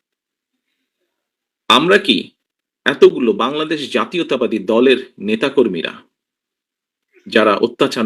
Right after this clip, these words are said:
নির্যাতন সহ্য করেছে, এই যে ষাট লক্ষ মানুষ বা তারও বেশি সংখ্যক মানুষ, আমরা কি ওই মোটরসাইকেল বহরের যারা, তাদেরকে সুবিধা দেওয়ার জন্য এই অত্যাচার নির্যাতন সহ্য করেছি? অবশ্যই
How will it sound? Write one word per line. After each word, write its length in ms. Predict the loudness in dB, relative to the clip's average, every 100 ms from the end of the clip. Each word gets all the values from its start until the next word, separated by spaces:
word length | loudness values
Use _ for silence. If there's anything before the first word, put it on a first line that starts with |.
| 0
নির্যাতন 420 | 2 2 0 -2 -4
সহ্য 220 | -8 -4 -2
করেছে, 280 | 0 -2 -2
এই 120 | -2 -2
যে 80 | -6
ষাট 220 | -4 -4 -4
লক্ষ 200 | -8 -8 -10 -10 _ _ _
মানুষ 280 | -2 0 0 -6 -18 _ _
বা 80 | -16
তারও 280 | -8 0 2
বেশি 240 | 0 -4 -8
সংখ্যক 280 | -10 -12 -12
মানুষ, 280 | -12 -12 -14 -18 _ _ _ _ _ _ _ _ 0
আমরা 260 | 4 4
কি 160 | 4 2 0 -6 _ _ _ _ 2
ওই 140 | 4 4
মোটরসাইকেল 600 | 0 -4 -2 -2 0 -2 0
বহরের 320 | -2 -2 -2
যারা, 280 | -2 -4 -4 -10 _ _ _ _ _
তাদেরকে 440 | -2 0 0 2 2 0 -10 _ _
সুবিধা 320 | -4 2 4 4
দেওয়ার 260 | 4 2 0
জন্য 140 | 0
এই 100 | 0 0
অত্যাচার 340 | -2 -2 0 0
নির্যাতন 380 | 0 0 0 0 -2
সহ্য 180 | -2 -2
করেছি? 320 | -2 -4 -6 -14 _ _ _ _ _ _ -6
অবশ্যই 600 | 2 2 2 -6 -10